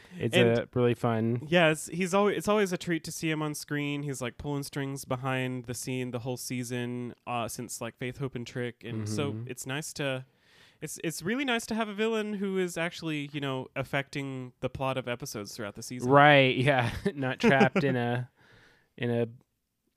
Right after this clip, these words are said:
Speaker 2: Le-, a we-,
Speaker 1: cave.
Speaker 2: an underground candlelit church,
Speaker 1: Right.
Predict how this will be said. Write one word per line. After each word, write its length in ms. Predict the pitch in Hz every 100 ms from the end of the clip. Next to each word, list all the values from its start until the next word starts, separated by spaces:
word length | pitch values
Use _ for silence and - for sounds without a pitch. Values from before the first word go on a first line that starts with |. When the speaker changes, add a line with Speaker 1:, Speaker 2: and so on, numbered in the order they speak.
| _
Speaker 2:
Le-, 160 | 127 123
a 100 | 117
we-, 120 | 113 107
Speaker 1:
cave. 320 | 131 127 131
Speaker 2:
an 140 | 135
underground 640 | 135 135 143 135 135 135 123
candlelit 500 | 147 135 131 127 123
church, 680 | - 131 131 - - - 120
Speaker 1:
Right. 320 | 123 120